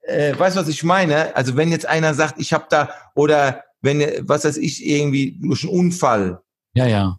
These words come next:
Speaker 1: irgendwas ist was anders geworden oder, oder du sagst dir, ich, ich hab da echt psychisch jetzt ein Problem,
Speaker 2: Mhm.
Speaker 1: weil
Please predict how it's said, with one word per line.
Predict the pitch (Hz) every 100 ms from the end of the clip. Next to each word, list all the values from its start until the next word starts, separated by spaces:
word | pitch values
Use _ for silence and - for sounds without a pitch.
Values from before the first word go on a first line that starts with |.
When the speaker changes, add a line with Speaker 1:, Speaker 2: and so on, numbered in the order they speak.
| -
Speaker 1:
irgendwas | 147 143 139 135 -
ist | -
was | 139 -
anders | 143 143 135
geworden | 139 104 117 123 135 131
oder, | 117 117 120
oder | 131 120
du | 113
sagst | 104 131 -
dir, | 131
ich, | 117 -
ich | - -
hab | -
da | 127
echt | 127 -
psychisch | - 131
jetzt | 131 131
ein | 120 117
Problem, | - 101 131 165 147 90 87 - _ _
Speaker 2:
Mhm. | 113 113
Speaker 1:
weil | 120 123